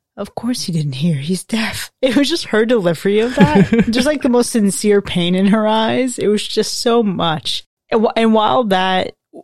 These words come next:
Speaker 1: character for me was a bit, was a bit of a drag, there were some other things visually that stood out. And I found myself wondering what the hell was going on by the very sudden and jarring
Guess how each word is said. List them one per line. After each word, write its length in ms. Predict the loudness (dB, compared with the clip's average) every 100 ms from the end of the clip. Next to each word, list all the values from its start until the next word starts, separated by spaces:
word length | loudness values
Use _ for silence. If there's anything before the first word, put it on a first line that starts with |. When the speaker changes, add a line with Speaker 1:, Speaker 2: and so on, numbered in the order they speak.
| _ -12
Speaker 1:
character 560 | -6 -2 0 0 -2 -4
for 140 | -2
me 220 | -2 0 0
was 180 | -2
a 40 | -2
bit, 200 | -4 -2
was 180 | -2 0
a 40 |
bit 160 | 0 0
of 100 | 0
a 60 |
drag, 420 | 0 -2 0 -2
there 120 | -2 0
were 80 |
some 160 | 0 0
other 160 | 0 0
things 240 | -2 0
visually 380 | 0 2 2 4
that 180 | 2 -2
stood 260 | -2 0
out. 340 | 2 0 -2 -4 -18 -20 -20 -6
And 220 | -2 -2 -2
I 220 | -4 -4
found 260 | -2 0 0
myself 540 | 0 0 0 0 -6 _
wondering 440 | -4 0 0 0 0
what 160 | -2
the 60 | -4
hell 380 | -8 -4 0 2
was 160 | 0
going 360 | 0 0 2 0
on 580 | 0 0 2 2 0 -6
by 300 | -4 0 0
the 180 | 0 0
very 500 | 0 0 2 4 2
sudden 640 | 0 -4 -2 0 0 0 0
and 260 | -2 -2
jarring 720 | -2 0 0 0 0 2 0